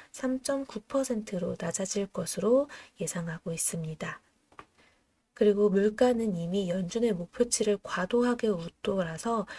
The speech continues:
공격적인 긴축에 나설 필요성이 커진 상태죠. 어, 고용 역시 이를 뒷받침할 수준인지를 가늠할 필요가 있다는 점에서,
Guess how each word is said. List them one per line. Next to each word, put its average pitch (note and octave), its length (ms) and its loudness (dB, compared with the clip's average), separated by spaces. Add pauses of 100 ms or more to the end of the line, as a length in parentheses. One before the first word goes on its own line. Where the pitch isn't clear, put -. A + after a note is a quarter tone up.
(180)
공격적인 A#3 680 2
긴축에 G3 500 0
나설 F#3 340 -2
필요성이 A#3+ 840 -2 (280)
커진 G#3+ 340 -2
상태죠. G#3+ 640 -4 (540)
어, F#3+ 240 0
고용 B3 360 8
역시 G#3 360 2
이를 G3+ 240 2
뒷받침할 A#3 840 -2
수준인지를 A3 960 0
가늠할 G#3 480 -2
필요가 A#3+ 300 2
있다는 G3 420 -6
점에서, F3+ 540 -4